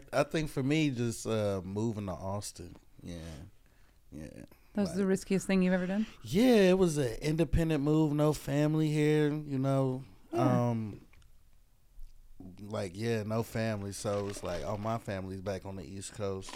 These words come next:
Speaker 1: I mean, I got a cousin in the state, but shit, damn, I'm such a bad family member.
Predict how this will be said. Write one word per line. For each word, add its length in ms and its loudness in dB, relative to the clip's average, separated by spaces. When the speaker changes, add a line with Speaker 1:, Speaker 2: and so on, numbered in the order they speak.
Speaker 1:
I 40 -8
mean, 180 -4
I 80 -2
got 140 0
a 60 -4
cousin 440 -6
in 120 -8
the 60 -10
state, 480 -8
but 320 -8
shit, 380 -12
damn, 100 -18
I'm 80 -14
such 340 -8
a 40 -14
bad 480 -12
family 320 -8
member. 300 -12